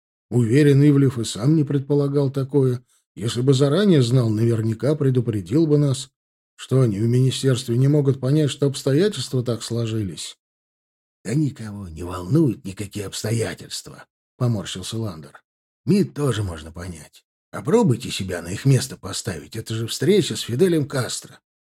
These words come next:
Такое событие никто мимо себя не пропустит. Увидят новость члены Политбюро, спросят министра иностранных дел, который с апреля тоже член Политбюро, по какому поводу Труд отправлял к Кастро корреспондента.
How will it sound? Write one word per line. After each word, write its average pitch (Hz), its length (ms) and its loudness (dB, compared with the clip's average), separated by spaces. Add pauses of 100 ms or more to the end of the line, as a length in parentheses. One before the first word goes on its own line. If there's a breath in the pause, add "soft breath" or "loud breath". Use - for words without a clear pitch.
(120)
Такое 196 240 -2
событие 170 460 -2
никто 180 320 0
мимо 135 240 6
себя 131 260 2
не 98 120 -4
пропустит. 117 640 -4 (540)
Увидят 185 420 -4
новость 170 300 2
члены 127 300 2
Политбюро, 110 600 0
спросят 160 560 -4
министра 151 480 2
иностранных 160 640 0
дел, 123 260 2
который 120 360 -2
с - 80 -6
апреля 135 420 2
тоже 131 320 2
член 117 300 -2
Политбюро, 117 640 -2 (160)
по 127 180 0
какому 135 540 -4
поводу 95 400 -6
Труд 117 560 0
отправлял 120 640 0
к - 160 -10
Кастро 139 460 -4
корреспондента. 135 1000 0